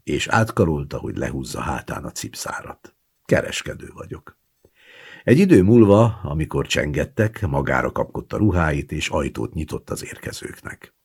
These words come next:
Négyen voltak. Két férfi,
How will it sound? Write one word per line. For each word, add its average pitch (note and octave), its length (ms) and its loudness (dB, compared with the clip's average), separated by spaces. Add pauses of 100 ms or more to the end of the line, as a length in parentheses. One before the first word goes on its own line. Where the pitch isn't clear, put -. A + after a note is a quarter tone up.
(200)
Négyen C2 460 4
voltak. - 560 -10 (460)
Két - 280 2
férfi, D2+ 580 0